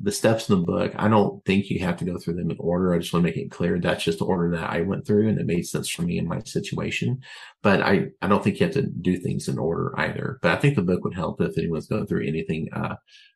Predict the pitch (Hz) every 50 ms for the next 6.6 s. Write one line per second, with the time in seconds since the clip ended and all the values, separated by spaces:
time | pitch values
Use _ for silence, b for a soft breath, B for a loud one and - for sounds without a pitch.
0 | _ _ - - - - - - - - - 87 87 90 90 92 90 87 85 -
1 | - 87 85 - - - - 90 82 - - - 87 87 85 82 - - - -
2 | - - - - - - - - - - - - - 85 - - - 90 90 -
3 | 87 - 92 87 - - 110 107 104 - - - - 82 85 82 82 82 - -
4 | 82 - - - - - - 87 85 - - 82 82 82 - - 78 - - 82
5 | B B B B B B B B B 104 107 110 113 117 123 117 - 117 120 135
6 | - - 143 117 107 - - - - - _